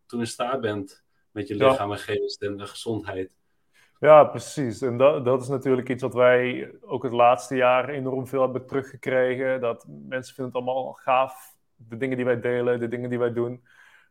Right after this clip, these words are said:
Speaker 2: Willen daar zelf ook graag mee aan de slag. Maar het is niet vaak de omgeving, de nabije omgeving, die mensen daar heel erg in afremt, ja. Dat, eh,
Speaker 1: Ja.
Speaker 2: is wat je zegt. Ja, ik, ik heb daar zelf ook,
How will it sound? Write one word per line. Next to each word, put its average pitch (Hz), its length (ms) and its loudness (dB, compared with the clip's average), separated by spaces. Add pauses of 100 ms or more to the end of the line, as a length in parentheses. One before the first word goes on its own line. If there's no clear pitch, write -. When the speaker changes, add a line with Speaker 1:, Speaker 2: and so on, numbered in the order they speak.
Speaker 2:
Willen 135 300 2
daar 127 140 8
zelf 135 280 4
ook 135 240 -4
graag 135 340 -2
mee 131 120 -2
aan 131 100 -4
de 131 60 -8
slag. 127 480 -4
Maar 117 280 -2
het 120 140 -10
is 127 140 -8
niet 135 180 -10 (320)
vaak 135 480 -4
de 123 340 -4 (220)
omgeving, 135 800 -2
de 123 200 -4
nabije 123 360 6
omgeving, 127 560 -4
die 120 220 -8
mensen 127 280 -10
daar 120 140 -6
heel 123 180 -6
erg 120 100 -8
in 123 80 -18
afremt, 120 460 -8
ja. 113 220 -16 (380)
Dat, 123 140 -20 (120)
eh, 117 100 -8
Speaker 1:
Ja. 107 320 -4
Speaker 2:
is - 220 -20
wat 120 140 -12
je 117 100 -6
zegt. 117 260 -8 (840)
Ja, 147 460 10
ik, 151 220 -2
ik - 360 -6
heb 190 140 4
daar 170 160 4
zelf 156 320 2
ook, 175 560 -4